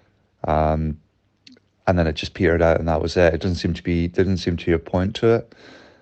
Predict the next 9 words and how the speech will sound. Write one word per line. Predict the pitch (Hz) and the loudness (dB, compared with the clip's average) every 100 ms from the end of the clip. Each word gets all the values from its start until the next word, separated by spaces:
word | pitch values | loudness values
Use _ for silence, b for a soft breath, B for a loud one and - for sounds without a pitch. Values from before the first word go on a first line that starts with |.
| B B - | B B -2
And | 90 | 2
I, | 92 87 - _ _ _ _ _ _ - | 2 0 -6 _ _ _ _ _ _ -4
and | 104 | 0
the | 87 | 0
team, | - 98 90 82 | -2 0 0 2
you | 85 | 0
know, | 82 | 0
we | 85 | 0
just, | - - - | -2 -8 -14